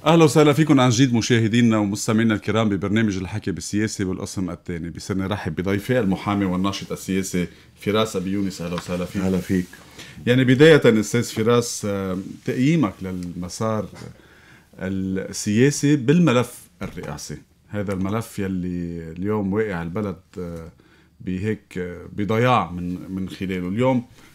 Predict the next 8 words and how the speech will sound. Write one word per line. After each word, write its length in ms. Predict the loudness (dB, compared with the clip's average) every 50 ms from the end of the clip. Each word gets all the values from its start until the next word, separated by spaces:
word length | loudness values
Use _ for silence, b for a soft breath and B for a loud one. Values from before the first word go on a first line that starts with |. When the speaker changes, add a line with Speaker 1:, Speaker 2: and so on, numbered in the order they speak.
| b b b -20 -18 -18
Speaker 1:
آه، 100 | -10 -4
مين 180 | -2 -2 0 -2
بتحمل 340 | -4 -8 -10 -8 -6 -6 -4
المسؤولية 580 | -4 -6 -6 -8 -10 -12 -10 -8 -6 -6 -6
فيه؟ 420 | -8 -6 -6 -4 -4 -4 -4 -8 -12 _ _ _ _ _ _ _ _ _ -10
آه، 360 | -10 -8 -8 -8 -8 -10 -12 -14 -18 -20 _ -16
أفرقاء، 680 | -14 -12 -8 -8 -8 -6 -6 -6 -4 -4 -4 -6 -8 -14 -20 -20 _ _ _ _ _ -14
أفراد، 580 | -14 -10 -8 -8 -6 -4 -4 -4 -4 -6 -6